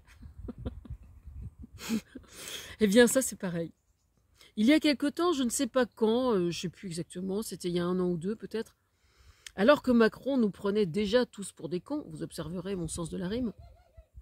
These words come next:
il racontait devant les médias que la seule et unique opposition qu'il rencontrait, c'était le Front National. Si, si, vous avez bien entendu. Mais attention, ça n'était pas quelque chose d'accidentel, hein.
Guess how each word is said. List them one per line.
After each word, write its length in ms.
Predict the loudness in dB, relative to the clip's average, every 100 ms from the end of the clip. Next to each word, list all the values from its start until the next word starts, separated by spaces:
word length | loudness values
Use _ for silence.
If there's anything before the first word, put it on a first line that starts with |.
| -20 -20 _ _ -20 -20 -20 -20 _ _ -20 -20 _ -20 _ _
il 140 | 4 6
racontait 540 | 6 4 0 0 2
devant 240 | 4 4
les 100 | 6
médias 440 | 4 2 2 2 2
que 120 | 2
la 160 | 2 2
seule 320 | 0 0 2
et 80 | 2
unique 360 | 4 2 0
opposition 600 | -4 -2 -4 -2 -2 -2 -2
qu'il 160 | -2
rencontrait, 680 | -2 -4 -4 -8 -6 -8 -8 _ _ _ _ _
c'était 300 | -12 -8 -6
le 60 | -6
Front 220 | -8 -8
National. 520 | -8 -6 -6 -6 -8 -14 _ _ _ _ _ _ _ _ _ _ _ _ _ _ _ _ _ _ _
Si, 140 | -6
si, 160 | -4 -4
vous 160 | -4
avez 80 | -4
bien 140 | -4 -4
entendu. 340 | -6 -10 -12 _ _ _ _ _
Mais 60 | -6
attention, 440 | -2 -2 -2 -4
ça 180 | -2 -2
n'était 200 | -2 -4
pas 140 | -6
quelque 280 | -6 -8 -8
chose 200 | -10 -8
d'accidentel, 600 | -8 -8 -8 -6 -4 -4
hein. 120 | -4